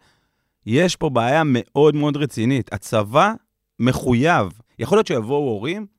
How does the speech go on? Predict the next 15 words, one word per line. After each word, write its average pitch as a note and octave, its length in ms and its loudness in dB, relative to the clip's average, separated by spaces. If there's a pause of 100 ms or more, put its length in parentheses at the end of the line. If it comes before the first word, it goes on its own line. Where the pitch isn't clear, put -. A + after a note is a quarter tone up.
(140)
ברמה A2 320 -2
האישית E3 320 -4
ויגידו, D3+ 260 -6
"תקשיבו, E3 500 -10
אני E3 140 -8
לא D#3+ 120 -6
מוכן D#3+ 380 -4
שבשביל A2+ 260 -10
גופת A#2+ 320 -4
בני, A#2 440 -6 (340)
אתם F#3 240 -2
תסכנו D3 420 -4
את B2+ 60 -2
חייכם." G#2 480 -4 (840)
א', F3+ 220 2